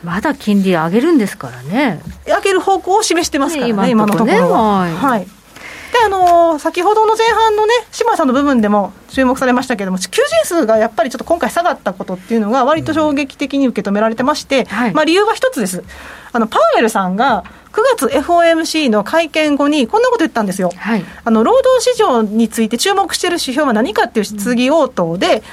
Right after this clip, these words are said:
Speaker 2: パウエルさんが答えたのは、失業率と合わせて求人数だと。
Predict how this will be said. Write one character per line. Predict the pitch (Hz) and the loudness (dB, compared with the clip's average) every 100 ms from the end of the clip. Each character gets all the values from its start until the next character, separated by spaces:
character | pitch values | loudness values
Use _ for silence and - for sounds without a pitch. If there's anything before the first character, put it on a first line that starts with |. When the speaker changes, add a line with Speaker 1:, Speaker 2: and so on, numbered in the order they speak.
| - | -10
Speaker 2:
パ | - 453 | -2 2
ウ | |
エ | 330 | 2
ル | |
さ | 233 | 0
ん | |
が | 202 | -2
答 | 185 226 220 | -2 -2 -2
え | |
た | 190 | -2
の | 175 | -2
は、 | 285 247 - - - | 0 0 -4 -20 -18
失 | - - - | -14 -6 -2
業 | 415 440 | 2 2
率 | 254 - - | 0 -4 -6
と | - | -4
合 | 262 | 0
わ | 302 269 | 0 0
せ | 190 | -4
て | - 214 185 _ _ | -2 -2 -2 _ _
求 | - | 0
人 | 427 466 494 | 0 2 2
数 | - 254 | 0 -2
だ | 180 | -4
と。 | 180 | -6